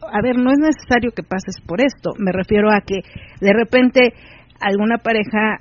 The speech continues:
le llegan a comentar, "Ah, mira, si te vas a meter al ambiente swinger, seguramente en algún momento se van a enojar,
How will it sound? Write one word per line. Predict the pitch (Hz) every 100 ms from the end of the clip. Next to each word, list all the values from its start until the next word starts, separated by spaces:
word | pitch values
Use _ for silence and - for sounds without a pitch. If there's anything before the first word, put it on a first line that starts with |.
| _
le | - 185 185
llegan | 202 208
a | 202
comentar, | 185 202 226 285
"Ah, | 294
mira, | 269 269 254 214
si |
te | 226 226
vas | 269
a | 269
meter | 233 233 240
al | 214
ambiente | 208 214 208 233
swinger, | 220 214 233 240 - - -
seguramente | 226 240 247 247 240 247
en | 214
algún | 202 226
momento | 214 220 240
se | 208
van | 190 226
a | 233
enojar, | 190 202 196